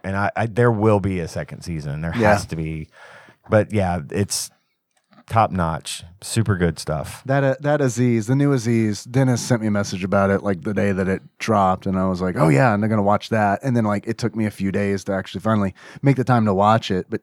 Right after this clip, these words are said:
Speaker 2: Nikki and I watched it, and it's like, I wish I would have made the time earlier 'cause I didn't realize how short it was. He just does, like, thirty minutes at the Comedy Cellar,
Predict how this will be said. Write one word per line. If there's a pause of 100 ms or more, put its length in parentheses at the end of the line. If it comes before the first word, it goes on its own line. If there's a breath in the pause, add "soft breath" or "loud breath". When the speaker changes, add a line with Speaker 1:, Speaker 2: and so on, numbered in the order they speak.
Speaker 2:
Nikki
and
I
watched
it,
and
it's
like,
I
wish
I
would
have
made
the
time
earlier
'cause (240 loud breath)
I
didn't
realize
how
short
it
was.
He
just
does,
like, (640 loud breath)
thirty
minutes
at
the
Comedy
Cellar,